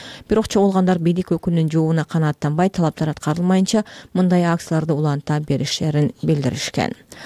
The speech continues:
А К Ш Сенаты президент Дональд Трамптын импичментин кароону жыйырма биринчи январда баштайт. Ал, бул кароо алты күнгө созулары күтүлүүдө. Дүйшөмбүдө президенттин адвокаттары Сенатка Өкүлдөр Палатасынын айыптоосуна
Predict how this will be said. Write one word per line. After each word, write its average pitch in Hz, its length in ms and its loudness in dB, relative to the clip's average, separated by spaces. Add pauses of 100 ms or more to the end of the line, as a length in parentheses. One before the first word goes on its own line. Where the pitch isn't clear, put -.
(300)
А 240 100 0
К - 60 -8
Ш 247 100 2
Сенаты 226 380 2
президент 208 340 2
Дональд 196 300 0
Трамптын 185 420 0
импичментин 175 640 -2
кароону 170 480 2
жыйырма 165 400 0
биринчи 160 380 0
январда 160 400 2
баштайт. 151 440 0 (520)
Ал, 190 180 2 (140)
бул 185 320 2 (220)
кароо 185 440 2
алты 175 240 -2
күнгө 170 280 0
созулары 170 480 0
күтүлүүдө. 190 480 2
Дүйшөмбүдө 165 560 -2
президенттин 160 460 -4
адвокаттары 160 520 -2
Сенатка 160 460 0
Өкүлдөр 160 400 0
Палатасынын 160 540 -2
айыптоосуна 160 480 0